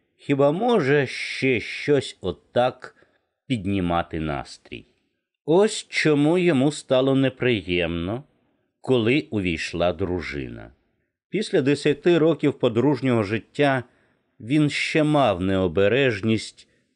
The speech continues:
любити її і, безперечно, завше був радий бачити її,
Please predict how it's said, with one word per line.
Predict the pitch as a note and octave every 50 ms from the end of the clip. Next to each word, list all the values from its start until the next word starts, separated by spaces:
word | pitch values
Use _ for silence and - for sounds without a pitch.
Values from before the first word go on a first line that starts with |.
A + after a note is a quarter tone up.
| -
любити | B2+ C3+ D#3 D3 B2 G2 G#2+ G2 F2 - - F2
її | D#2+ C2+ D#2 E2 C#2+ B1+ D#2 D#2+ D#2 C#2+ - _ _ _ _ _ _ _ _
і, | - D3 C3+
безперечно, | A#2+ A2 B2+ - - - - C3 C3 C3+ D3 C#3+ C#3 - - - - B2 A#2+ A#2+ A#2 - _ _ _ _ _ -
завше | F#2 E2+ E2+ A2 G#2+ A2 G#2 - - - A#2+
був | G#2+ F#2 G#2+ A#2 A2+ G2+ G2
радий | A2 A2+ A2 A2 G#2+ C3 C3+
бачити | C3+ D3+ A3 A#3+ G3+ - - - - - - D2+
її, | C#2+ D2+ D#2 C#2+ - D2 D2 C#2+ C#2